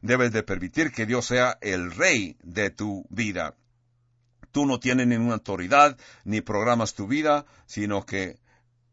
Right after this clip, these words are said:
tú te s-, sales de tu trono, permites que Jesús venga y se siente y gobierne como rey de tu vida.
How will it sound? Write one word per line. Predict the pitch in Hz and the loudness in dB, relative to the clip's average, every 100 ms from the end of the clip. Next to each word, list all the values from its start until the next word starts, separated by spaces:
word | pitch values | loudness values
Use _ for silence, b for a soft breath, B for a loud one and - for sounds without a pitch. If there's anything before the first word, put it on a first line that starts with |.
| _ | _
tú | 131 143 | -2 0
te | 127 120 | 0 -4
s-, | - _ _ _ - | -4 _ _ _ -4
sales | 131 135 120 | 0 2 0
de | 110 | -4
tu | 101 | -8
trono, | - 175 180 175 131 | 0 2 2 0 -4
permites | 117 117 135 127 | -4 -2 -2 -4
que | - 110 107 - _ _ | -6 -6 -6 -8 _ _
Jesús | - 98 95 156 156 101 | -6 -4 -2 -2 -2 0
venga | 151 160 151 156 - | 2 4 4 2 0
y | 104 | -10
se | 95 98 | -8 -8
siente | - 135 131 131 135 - b b | -4 -2 -2 -2 -4 -6 b b
y | 110 | -8
gobierne | 90 95 120 131 123 123 120 | -2 2 4 6 4 0 0
como | 110 87 98 | -4 -4 0
rey | 120 131 127 | 2 2 2
de | 98 123 120 | 0 0 0
tu | - 120 120 110 | -2 -6 -4 -6
vida. | 120 127 120 113 127 131 98 | -4 -4 -6 0 4 4 2